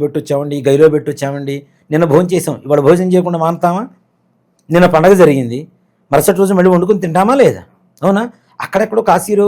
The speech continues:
పిండం పెట్టొచ్చాం, ఇంకా అయిపోయింది అంటే అది ఎట్లా కరెక్ట్ అవుతుంది? కొంతమంది ఇంట్లోంచి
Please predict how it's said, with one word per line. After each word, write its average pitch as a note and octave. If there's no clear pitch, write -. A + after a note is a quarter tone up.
పిండం G3
పెట్టొచ్చాం, F#3
ఇంకా F3
అయిపోయింది G3+
అంటే F#3
అది E3+
ఎట్లా F#3
కరెక్ట్ F3+
అవుతుంది? E3+
కొంతమంది F3+
ఇంట్లోంచి F#3